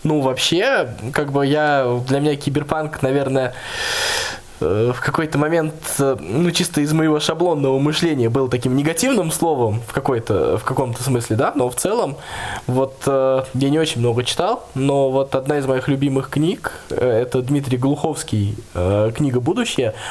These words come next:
Он там, конечно, тоже немножечко брюзжит, и, в общем-то, <laughs> выводы у него там такие, э,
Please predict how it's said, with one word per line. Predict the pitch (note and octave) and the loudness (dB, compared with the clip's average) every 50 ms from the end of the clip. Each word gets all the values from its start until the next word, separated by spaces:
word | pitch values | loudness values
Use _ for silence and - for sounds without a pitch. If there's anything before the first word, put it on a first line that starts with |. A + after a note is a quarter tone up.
| - | -4
Он | - C3 C#3 | -2 -2 0
там, | D3+ D3 D3 | 0 -2 0
конечно, | - C#3+ C#3+ C#3+ - D3 | 0 0 0 0 0 0
тоже | C#3+ D#3+ D3+ D3+ D3+ - B2+ | 0 0 0 0 -2 -2 0
немножечко | C3 C3+ C#3 C#3 C3+ C3+ - - - B2+ | 2 2 2 2 2 0 -2 -2 -2 -2
брюзжит, | A2+ A#2 C3 C3+ C3+ D#3+ G#3 C4+ D4+ - - - - - - - - - G3+ E3 - | 0 0 0 2 2 2 2 2 0 -4 -12 -12 -12 -10 -10 -8 -6 -4 -4 -2 0
и, | B2 | 2
в | B2 C3 | 2 2
общем-то, | C#3 C3+ C3+ - C3 A#2+ A#2+ - B2+ A#2+ A#2 A#2 A2 A2 A2 A2 G#2+ A2 A2 G#2+ G#2 G2 G2+ A2 A#2+ C3 C#3 C3+ | 2 0 0 -2 -2 -2 0 0 0 2 4 2 4 4 4 4 4 2 2 2 2 2 2 0 0 0 0 0
<laughs> | C3+ - | 0 0
выводы | - D#3 C#3 C3+ C3+ D3 D3+ D3 C#3 C3+ B2+ C3 | 0 0 0 2 2 2 2 2 2 2 2 2
у | B2+ | 2
него | B2+ B2+ B2+ B2 | 2 2 2 2
там | B2 - B2+ B2 | 0 0 -2 -2
такие, | A#2 C3+ C3+ - C#3 C3 B2+ A2+ - - - - B3 B3 A#3 A3+ G3+ D#3+ - | -2 -2 -2 0 0 0 0 -2 -2 -8 -10 -8 -8 -6 -6 -6 -8 -6 -2
э, | A#2 A2+ A#2 A#2 A#2 A2+ A2+ A2 A2 A2 G#2+ G#2+ | 0 2 4 4 4 4 2 2 2 2 0 -2